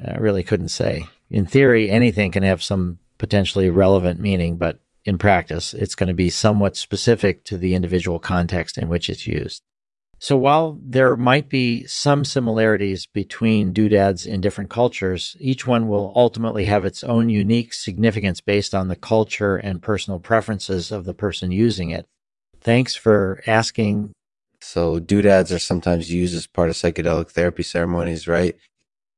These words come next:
Speaker 1: That's definitely true. They're often used as part of the ceremonial rituals that are used to initiate somebody into the psychedelic community.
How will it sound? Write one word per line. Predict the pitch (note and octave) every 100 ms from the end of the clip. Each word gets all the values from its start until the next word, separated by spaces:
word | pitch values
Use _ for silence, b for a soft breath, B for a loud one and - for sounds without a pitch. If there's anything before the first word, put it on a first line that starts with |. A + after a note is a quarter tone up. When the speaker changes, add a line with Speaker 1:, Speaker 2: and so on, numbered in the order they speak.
| _ -
Speaker 1:
That's | A#2+ A#2+
definitely | - A#2+ - A2 F#2
true. | - G#2 E2 F2+ _ -
They're | A#2
often | B2+ D3 D3 A#2+
used | A#2+ A#2+ A2
as | A2
part | - - A2 G#2+
of | F2+
the | G2
ceremonial | F2 - A2 G#2+ G#2+ A#2 A2+ G2+
rituals | F#2 G#2 - G#2 F2+ -
that | G2
are | F#2
used | F#2+ A2 A#2+ A#2 -
to | F#2+
initiate | G2 F#2+ G2 F2+
somebody | - G2+ E2+ F2+
into | F2+ G#2
the | F#2
psychedelic | E2+ G2 F#2 F2+ F2+ F2+
community. | - F2+ F2 E2+ E2